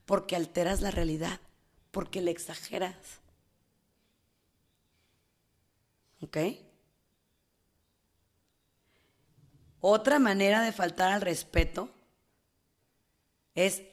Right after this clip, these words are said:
las omisiones. Por ejemplo,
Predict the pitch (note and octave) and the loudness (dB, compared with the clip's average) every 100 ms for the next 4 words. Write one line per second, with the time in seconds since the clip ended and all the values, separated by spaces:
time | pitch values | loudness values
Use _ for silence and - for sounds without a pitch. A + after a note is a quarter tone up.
0 | - G3 F3+ F3+ F#3 E3 D#3+ - G3 F#3 | -8 0 0 0 -2 -2 -2 0 2 2
1 | E3 - - _ _ _ _ _ _ _ | -2 -8 -20 _ _ _ _ _ _ _
2 | _ - F3 F3 G3 G3 - | _ -2 0 2 2 2 -6